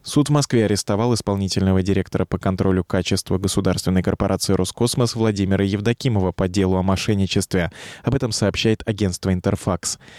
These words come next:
По данным следствия, Евдокимов с сообщниками незаконно приобрели права на самолетостроительную корпорацию «МИГ» стоимостью не менее двухсот миллионов рублей.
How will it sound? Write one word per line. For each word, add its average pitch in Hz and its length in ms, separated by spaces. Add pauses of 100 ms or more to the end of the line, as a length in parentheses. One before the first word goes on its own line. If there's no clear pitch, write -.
(180)
По 117 100
данным 139 240
следствия, 95 480
Евдокимов 101 540
с - 40
сообщниками 95 600
незаконно 98 500
приобрели 98 460
права 98 340
на 98 80
самолетостроительную 98 1040
корпорацию 95 680
«МИГ» 95 240
стоимостью 101 540
не 95 100
менее 95 260
двухсот 92 460
миллионов 92 460
рублей. 107 380